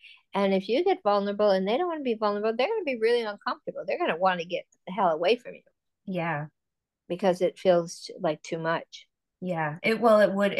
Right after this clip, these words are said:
Speaker 2: absolutely would feel like too much. And it would have felt like too much to me at one time too.
Speaker 1: Exactly. So we just have to extend
Speaker 2: Absolutely.
Speaker 1: we just have to extend grace to people and pay attention to, you know, we can still express ourselves without having to get into recovery talk.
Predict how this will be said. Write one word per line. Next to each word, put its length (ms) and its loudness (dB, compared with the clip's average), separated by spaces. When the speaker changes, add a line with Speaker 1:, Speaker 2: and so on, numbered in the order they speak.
Speaker 2:
absolutely 640 0
would 280 -4
feel 200 -2
like 200 0
too 180 -8
much. 340 -10
And 120 0
it 80 2
would 140 4
have 120 6
felt 180 6
like 140 0
too 180 -4
much 280 -4
to 80 -6
me 140 -4
at 100 -4
one 200 -6
time 240 -8
too. 280 -12
Speaker 1:
Exactly. 680 -4
So 340 -6
we 60 -12
just 220 -10
have 220 2
to 60 0
extend 260 -2
Speaker 2:
Absolutely. 280 -2
Speaker 1:
we 60 -12
just 200 -6
have 200 0
to 80 -4
extend 420 0
grace 260 -2
to 80 -8
people 340 -6
and 100 -8
pay 200 0
attention 640 -4
to, 260 -4
you 100 0
know, 240 0
we 140 0
can 160 0
still 260 2
express 480 0
ourselves 560 0
without 540 0
having 380 -4
to 60 -8
get 160 -4
into 540 -8
recovery 500 -12
talk. 200 -12